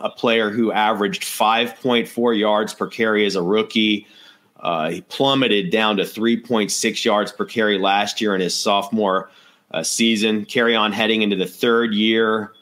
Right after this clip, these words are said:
of a four-year rookie contract. Uh, we did see Bo Scarborough emerge a little bit as the hammer down the stretch last year, uh, for the Lions as Kerryon was, uh, trying to, attempting to come back from that really a,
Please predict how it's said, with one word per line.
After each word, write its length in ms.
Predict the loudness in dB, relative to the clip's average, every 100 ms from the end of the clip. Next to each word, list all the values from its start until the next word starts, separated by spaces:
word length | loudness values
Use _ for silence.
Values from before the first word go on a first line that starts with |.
| _
of 80 | -8
a 60 | -8
four-year 580 | -4 -2 0 2 2
rookie 360 | 2 0 -2 -6
contract. 920 | -4 0 0 0 0 2 2 -2 -10 -18 -20 _ _
Uh, 60 | -2
we 120 | 0
did 240 | 2 0
see 560 | 0 0 2 0 -2 -6 _ _ -12
Bo 300 | -2 2 2
Scarborough 760 | 0 2 2 2 2 2 2
emerge 420 | 2 2 2 0
a 60 | 0
little 200 | 0 2
bit 120 | 0
as 80 | 0
the 100 | -2
hammer 480 | -2 0 2 2 0
down 260 | 2 0
the 60 | 0
stretch 500 | 0 0 0 -2 -4
last 440 | -2 0 0 0 0
year, 340 | 0 0 -2 -12 -20 _ _ _
uh, 120 | -8
for 340 | -8 -2 0
the 100 | 2 2
Lions 520 | 2 2 2 2 0
as 160 | -2
Kerryon 540 | -4 0 0 2 0 0
was, 400 | -2 -2 -8 -6
uh, 240 | -4 -4
trying 240 | -4 -2 0
to, 320 | 0 -2 -6
attempting 380 | -8 -4 -2 0
to 60 | -2
come 200 | 0 0
back 200 | 0 -2
from 260 | -4 -4 -4
that 320 | -6 -6 -10 _ _ -6
really 300 | -2 0
a, 100 | 0